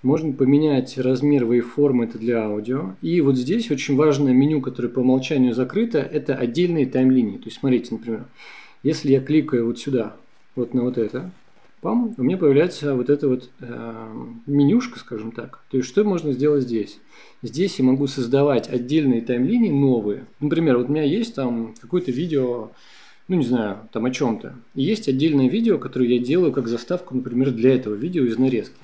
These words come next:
То есть, что можно делать? Создаете отдельную таймлинию, закидываете туда ваш-, ваши видео, что-то там собираете с, с этой таймлинией. И потом просто выделяете Command А. Э, я на Маке, поэтому на винде там немножко по-другому. Там, по-моему, Ctrl А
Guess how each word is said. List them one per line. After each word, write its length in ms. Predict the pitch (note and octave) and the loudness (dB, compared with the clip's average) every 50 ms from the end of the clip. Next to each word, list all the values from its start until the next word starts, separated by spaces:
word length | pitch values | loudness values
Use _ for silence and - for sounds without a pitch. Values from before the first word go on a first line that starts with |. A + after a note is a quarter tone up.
| - - - | -20 -10 -8
То 60 | B2+ | -8
есть, 100 | B2 - | -8 -6
что 100 | - F3+ | -6 -4
можно 240 | D#3 C3 A#2 A#2 A2 | -4 -4 -4 -4 -6
делать? 280 | A2 A2+ G2+ G2 - - - - - - - - - - - - | -6 -6 -8 -8 -10 -18 -20 -20 -20 -20 -20 -20 -20 -20 -20 -20
Создаете 440 | - - - C3+ F3 F3+ D#3+ C3+ C#3+ | -20 -20 -2 2 4 4 4 4 2
отдельную 380 | C3+ C3 C#3+ D3 C3+ B2+ B2 A#2+ | 2 2 2 4 4 4 2 2
таймлинию, 640 | - B2+ B2 A#2+ A2+ A2+ A2+ A#2+ C3 F3+ A3 A#3 A3+ - - - - - - - - - - | 0 0 0 0 0 0 0 0 0 -2 -2 -6 -8 -12 -18 -20 -20 -20 -20 -20 -20 -20 -16
закидываете 680 | - C3+ C3+ C#3+ C#3+ - G3+ D#3+ C#3+ C3+ B2+ B2+ C3 C3 | -2 0 0 2 2 0 0 2 4 4 4 4 0 -4
туда 360 | C3 - D3 C#3 C#3+ C3 A#2+ | -6 -4 0 2 2 4 4
ваш-, 180 | A2+ A#2 A#2 C#3 | 2 0 -2 -2
ваши 340 | C#3 C#3+ C#3+ C#3 - - B2+ | -2 -2 -2 -2 -2 -4 -4
видео, 520 | A#2 B2 A#2+ B2 C#3 D#3+ F#3+ G#3+ G#3+ G#3 | -4 -4 -4 -2 -4 -4 -2 -4 -4 -6
что-то 260 | G#3+ - E3 D3+ C#3+ C3 | -6 -4 -2 0 0 0
там 180 | C#3 C3 B2+ | 0 0 -2
собираете 600 | B2 - - C3+ C3+ C3 B2 A#2+ C3 C#3+ C#3 F#3 | -2 -2 -2 0 2 2 2 2 0 0 -2 -6
с, 120 | F3 - F#3 | -8 -10 -10
с 180 | D#3 C3+ - | -10 -8 -8
этой 220 | D#3 D3 C#3+ C3+ C3 | -6 -4 -4 -4 -2
таймлинией. 640 | C3 C#3+ D3 D3+ D3 C#3+ C#3 C#3 C3+ C3 C3 C3+ C3+ - - - - - - - - - - - - - - - - - | -2 -2 -2 0 0 0 0 2 0 0 -2 -4 -8 -14 -20 -20 -20 -20 -20 -20 -20 -20 -20 -20 -20 -20 -20 -20 -16 -6
И 80 | - E3 | -4 -2
потом 400 | C3 D#3 D#3 D#3 F#3+ F3+ D3+ C3 | 0 0 2 2 2 2 2 2
просто 720 | C#3 D3 C#3+ C3+ C#3 - C#3+ C3+ C3 B2+ B2 A#2+ A2+ A#2 - - - - - - - - | 2 2 2 2 0 -2 0 0 0 0 -2 -4 -6 -8 -10 -16 -20 -20 -20 -20 -12 -4
выделяете 640 | B2 C3 B2+ C#3+ D3 D#3 D3 C3 A#2+ A2+ - - | -2 0 2 4 4 6 6 6 4 2 -2 -6
Command 480 | B2 - - D3+ C#3+ C3 B2 A#2 A#2 - - | -10 -2 0 2 4 4 4 2 0 -4 -2
А. 360 | C#3 C3 A#2+ A2+ G#2+ - - - | -2 0 0 0 -4 -8 -14 -10
Э, 220 | - - A#2+ A#2 A#2 | -8 -4 -2 0 2
я 140 | A#2+ C3+ C#3+ | 4 4 6
на 80 | C#3+ | 6
Маке, 380 | C#3 D3+ G3 B3+ C4 B3+ A3 D3 | 4 2 2 2 2 2 0 0
поэтому 640 | - C3+ B2+ C3+ C#3 C#3 C#3+ D3 D3 C#3+ C#3+ C#3 C3+ | 0 2 2 2 2 0 -2 -2 0 2 2 2 2
на 160 | B2+ B2 B2+ | 2 4 4
винде 300 | B2 B2+ C3 C3+ C3+ F#3+ | 4 4 2 2 2 0
там 140 | F3+ B2+ A2+ | 0 0 0
немножко 260 | A2+ B2 C3 B2+ - | 0 -2 -2 -4 -8
по-другому. 520 | - C3 B2 C3 C#3 C#3+ D3 C3+ A2+ G#2 G2 | -10 -6 -4 -4 0 2 2 2 2 2 -2
Там, 200 | - B2+ A#2+ A2+ | -4 -6 -6 -4
по-моему, 440 | A#2+ A#2 A#2+ B2+ B2 B2 A#2 A2+ A#2 | -2 -2 0 0 0 -2 -4 -4 -4
Ctrl 440 | - D3 E3+ F3 - C#3 B2 A#2 A2+ | -2 -2 -2 -2 -2 -2 -2 0 0
А 220 | A2+ G#2+ - - | -2 -4 -6 -10